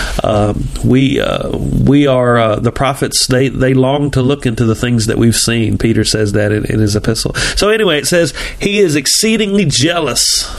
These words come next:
for Zion. Yes, with great wrath, I am jealous for her. Thus saith the Lord, I will," verse three says, "I will return to Zion and will dwell in the midst of Jerusalem. Then Jerusalem will be called the city of truth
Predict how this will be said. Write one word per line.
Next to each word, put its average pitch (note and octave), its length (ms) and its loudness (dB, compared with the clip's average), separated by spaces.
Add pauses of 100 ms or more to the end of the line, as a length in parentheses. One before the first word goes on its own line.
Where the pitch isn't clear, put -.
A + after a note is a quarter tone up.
(280)
for C#3+ 100 2
Zion. A#2+ 420 0
Yes, B2+ 200 0
with B2 160 0
great E3 340 0
wrath, C#3 460 2 (320)
I - 140 -2
am A#2+ 160 0
jealous C3 420 2
for A2 140 -2
her. G2+ 320 2
Thus A#2 260 0
saith C3 220 0
the B2 80 -2
Lord, A2+ 340 2 (360)
I C3+ 280 0
will," C3+ 320 4
verse B2 260 0
three B2 300 2
says, A2 300 0
"I B2+ 300 0
will B2+ 260 4
return D3+ 680 0
to E3 160 0
Zion A2 600 0 (300)
and A2 220 2
will A2+ 160 4
dwell A#2 580 2
in A2 180 -2
the A2+ 80 2
midst B2+ 360 0
of C#3+ 100 0
Jerusalem. A#2 680 0 (360)
Then E3+ 460 2
Jerusalem C3 680 2
will B2 140 2
be B2 120 0
called A2 360 0
the G#2+ 60 0
city D#3+ 380 0
of A#2 120 -2
truth - 600 -2